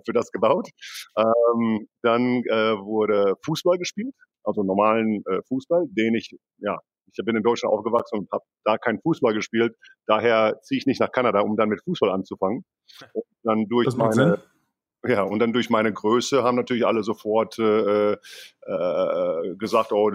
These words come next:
Speaker 1: Football“ und, und dann sofort Offensive Line, Defensive Line, ähm, und dann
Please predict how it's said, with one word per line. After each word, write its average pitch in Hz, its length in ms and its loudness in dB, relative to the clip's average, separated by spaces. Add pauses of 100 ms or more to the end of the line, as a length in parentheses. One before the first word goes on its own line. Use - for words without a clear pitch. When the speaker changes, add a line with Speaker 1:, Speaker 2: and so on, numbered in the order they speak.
(260)
Speaker 1:
Football“ 117 520 2
und, 104 420 -6
und 101 100 -8
dann 104 120 -2
sofort 104 360 -2
Offensive 104 460 0
Line, 101 180 0
Defensive 104 560 -4
Line, 104 600 0
ähm, 92 800 -2
und 92 200 -14
dann 95 200 -4